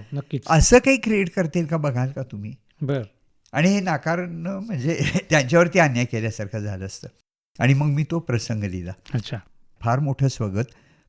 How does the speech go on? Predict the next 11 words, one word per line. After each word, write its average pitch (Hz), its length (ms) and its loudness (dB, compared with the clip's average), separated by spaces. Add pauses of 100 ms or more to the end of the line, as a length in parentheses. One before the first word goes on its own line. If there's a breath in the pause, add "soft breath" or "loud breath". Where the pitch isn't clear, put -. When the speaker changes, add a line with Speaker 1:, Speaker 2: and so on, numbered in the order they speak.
(140)
Speaker 2:
प्रेक्षकांच्या 131 480 4
डोळ्यातून 123 260 6
पाणी 98 340 0
यायचं. - 520 -8
Speaker 1:
बर. 131 140 -6 (560)
Speaker 2:
माझं 131 300 4
कौतुक 120 440 0
व्हायचं. 98 320 -4
Speaker 1:
हम्म. - 340 -12 (760 soft breath)
Speaker 2:
पण 143 440 -2 (560)
त्याचं 131 240 0